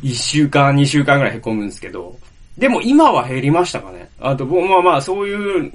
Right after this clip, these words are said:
僕はそういう追い風が吹いてるのは分かってるんで、その分勉強するし、あの、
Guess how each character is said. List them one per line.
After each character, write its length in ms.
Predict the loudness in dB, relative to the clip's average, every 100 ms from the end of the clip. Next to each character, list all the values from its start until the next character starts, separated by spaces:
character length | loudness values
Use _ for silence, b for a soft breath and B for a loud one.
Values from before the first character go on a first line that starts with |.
| -6
僕 320 | 0 2 4
は 160 | 4 2
そ 160 | -2
う 60 | 0
い 60 |
う 280 | 0 0 0
追 100 | 0
い 80 | 0
風 220 | 0 0
が 100 | 0
吹 120 | 0
い 20 | -2
て 80 |
る 80 | -4
の 60 | -4
は 60 | -2
分 40 |
か 80 | -2
っ 60 | -4
て 80 |
る 100 | -8
ん 60 | -10
で、 180 | -10 -8
そ 160 | 0
の 120 | 0 2
分 200 | 2 2
勉 200 | -2 -2
強 160 | -6
す 120 | -6
る 80 | -8
し、 320 | -8 -12 -14 B B B B -6
あ 140 | -4
の、 360 | -2 -2 -4 -6